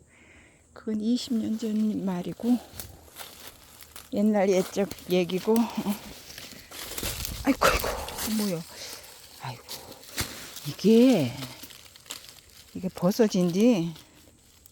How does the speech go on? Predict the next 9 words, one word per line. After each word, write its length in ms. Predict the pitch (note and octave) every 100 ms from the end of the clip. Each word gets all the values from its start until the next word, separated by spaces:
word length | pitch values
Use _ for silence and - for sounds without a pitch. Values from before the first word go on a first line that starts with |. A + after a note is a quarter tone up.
| _ - - - - - - - - -
돼지가, 800 | E3+ F3 F3+ E3 E3+ A3 G2+ C3+ - - - - - - - _ - _ _ _ -
하, 520 | - - - - - -
버섯을 420 | G3 A3+ F#3+ F3
다 220 | - D#3+ D#3+
먹었나 440 | D#3+ E3 E3+ D3
봐요. 380 | D3+ - - - - - - - - - - - - - - - - - - - - - - - - - - - - C#3+ C#3 C3+ C3 - _ - - - - - -
여기가 440 | D3+ D#3 C#3+ A#2+ B2 - - D#3
이리저리 440 | E3+ F#3+ F3 D#3+
배-, 180 | D#3 D#3